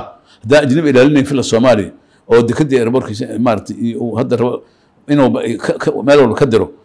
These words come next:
oo dalkan waxa waaye waa geesi. Hadduu ku dhiiraday, isagoon dowlad maanta garab taagan oo ciidamo la garab taagan aysan taagnayn, oo ku jooga uu baxa leeyahay inuu shabaab wajaho, oo xabadka u dhigo, oo lix bilood isagoo uu furmaha taagnaado,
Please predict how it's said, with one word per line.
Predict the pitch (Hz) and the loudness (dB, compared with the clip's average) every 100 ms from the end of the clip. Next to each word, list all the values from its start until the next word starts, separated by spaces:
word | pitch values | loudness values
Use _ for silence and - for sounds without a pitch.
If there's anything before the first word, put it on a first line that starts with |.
| _ - | _ 0
oo | 113 123 127 123 | 4 6 6 6
dalkan | 151 143 131 123 104 _ - | 2 2 0 0 -2 _ -14
waxa | 87 104 | -8 -2
waaye | 107 | 0
waa | 104 95 | 0 -2
geesi. | 104 - - _ _ _ _ - | -6 -6 -12 _ _ _ _ -10
Hadduu | 110 120 | -6 -6
ku | - 185 | -6 -2
dhiiraday, | 156 123 107 104 98 | 2 2 2 2 0
isagoon | - 135 139 117 | -4 2 2 2
dowlad | 117 131 165 | 2 2 2
maanta | 139 139 113 | 0 -2 0
garab | 147 139 | 2 2
taagan | - 104 113 | 2 0 0
oo | 107 | -2
ciidamo | 98 110 117 | -2 -2 0
la | 123 | 2
garab | 135 127 | 0 0
taagan | 113 110 | -2 -4
aysan | 123 | -10
taagnayn, | 127 113 120 90 _ _ - | -4 -2 -2 -4 _ _ -4
oo | 123 | -4
ku | 127 160 | -2 0
jooga | 131 127 | 2 2
uu | 127 | 0
baxa | 139 | 0
leeyahay | 131 135 120 | 2 2 2
inuu | 131 | -4
shabaab | - 147 123 | 2 2 4
wajaho, | 104 104 98 _ _ _ _ _ _ - | 0 -4 -8 _ _ _ _ _ _ -8
oo | |
xabadka | - 156 143 | 0 0 0
u | 151 | 0
dhigo, | 127 92 - _ _ - | 0 -2 -10 _ _ -2
oo | 120 | 0
lix | 156 143 | 0 0
bilood | 135 139 214 | 2 4 2
isagoo | - 147 131 | 0 0 0
uu | |
furmaha | - 127 127 | 0 0 2
taagnaado, | 113 98 90 | 0 0 -4